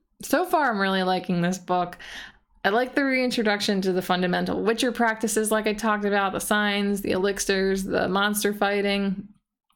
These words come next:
And it'll be okay if it doesn't continue. I just thought it was a, I, I thought it was great that he started out the book that way. And I'm really liking that there's a mystery that keeps you turning the pages with the want for answers.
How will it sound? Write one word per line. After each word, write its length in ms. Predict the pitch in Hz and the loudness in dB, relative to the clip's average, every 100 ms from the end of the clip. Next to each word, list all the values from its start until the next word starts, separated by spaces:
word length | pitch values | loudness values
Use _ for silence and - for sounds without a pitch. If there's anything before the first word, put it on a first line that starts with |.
| - | 0
And 100 | 254 | 2
it'll 200 | 320 302 | 2 2
be 160 | 240 226 | 0 0
okay 220 | 208 190 | 0 0
if 120 | 190 | 0
it 60 | 196 | -2
doesn't 320 | 196 190 - | 0 -2 0
continue. 500 | 208 196 196 196 202 | 0 0 0 0 0
I 100 | 190 | 0
just 180 | 190 190 | -2 0
thought 220 | 196 190 | 0 0
it 60 | |
was 240 | 196 196 208 | 0 -2 0
a, 280 | 208 190 - - | -2 -2 -4 0
I, 240 | 240 240 | 2 2
I 40 | 285 | 2
thought 140 | 330 | 2
it 60 | 285 | 0
was 120 | - | 0
great 220 | 214 202 | 0 0
that 80 | 185 | 0
he 100 | 196 | 0
started 380 | 202 185 190 196 | 0 0 0 0
out 140 | 196 | 0
the 60 | 175 | -2
book 240 | - - | -4 -4
that 220 | - - - | -4 -4 -2
way. 340 | - 202 208 - - - - - - - - | -2 -4 -8 -14 -18 -18 -18 -18 -20 -10 -2
And 340 | 220 233 233 - - | 0 2 0 -2 0
I'm 380 | 214 214 196 208 | 0 2 0 2
really 260 | 269 262 | 2 2
liking 720 | 226 220 208 208 208 202 208 196 - _ _ - | 2 0 0 0 2 2 0 -2 -6 _ _ -2
that 300 | 202 185 185 | 0 0 2
there's 380 | 185 185 185 180 | 2 2 0 0
a 60 | |
mystery 720 | 185 220 - 240 240 247 247 233 | 2 2 0 0 2 2 2 2
that 480 | 208 180 180 - | 2 2 0 -2
keeps 220 | - 214 220 | 0 0 0
you 80 | |
turning 280 | 202 220 208 | 0 0 2
the 80 | 190 | 0
pages 560 | 226 208 196 214 208 208 | 0 0 2 0 0 -4
with 120 | 208 | -4
the 80 | 180 | -2
want 260 | 185 190 | 0 -2
for 120 | - | -2
answers. 600 | 214 208 208 214 214 208 | 0 0 0 0 0 -2